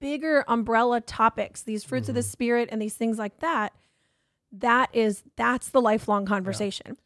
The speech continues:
Speaker 1: And then if we desire to get real intentional, maybe with a goal and a timeline about something specific within there,
Speaker 2: Yeah.
Speaker 1: I think that's fine. But when we take these big topics up here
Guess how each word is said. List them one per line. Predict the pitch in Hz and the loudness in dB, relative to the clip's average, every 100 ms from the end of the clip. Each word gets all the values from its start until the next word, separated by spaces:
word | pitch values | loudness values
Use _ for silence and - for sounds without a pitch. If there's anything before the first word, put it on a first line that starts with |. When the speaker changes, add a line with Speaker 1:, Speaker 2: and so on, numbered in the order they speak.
| _ | _
Speaker 1:
And | 269 | 6
then | 277 | 6
if | 262 | 6
we | 277 | 6
desire | 240 240 247 294 294 | 4 4 6 6 6
to | 254 240 | 4 2
get | 226 208 | 0 0
real | 196 196 254 285 | -2 4 6 6
intentional, | 277 240 226 214 208 196 | 4 0 -2 -2 -2 -2
maybe | 208 214 330 392 | -2 2 4 4
with | 247 233 | 2 0
a | |
goal | 214 214 208 | 0 0 0
and | 208 | -4
a | |
timeline | 214 202 208 190 196 | -2 -2 0 -2 -4
about | - 208 190 190 _ _ | -2 0 -2 -4 _ _
something | - 247 226 214 | -4 0 0 -2
specific | - 208 220 208 | -2 -2 -2 0
within | 208 233 285 | -2 -2 -2
there, | 214 190 202 _ _ | -2 -6 -10 _ _
Speaker 2:
Yeah. | 151 127 - - | -12 -12 -14 -2
Speaker 1:
I | 247 | 0
think | 262 233 | 2 0
that's | 196 - | -2 -2
fine. | - 311 226 208 | 2 2 2 0
But | 220 | 0
when | 233 | 0
we | 220 | 0
take | 214 262 262 | 0 -2 0
these | 240 202 | -2 -2
big | 262 226 | -4 -2
topics | 262 240 220 - | 0 0 0 -6
up | 277 | -8
here | - 294 214 196 | -4 -2 -2 -4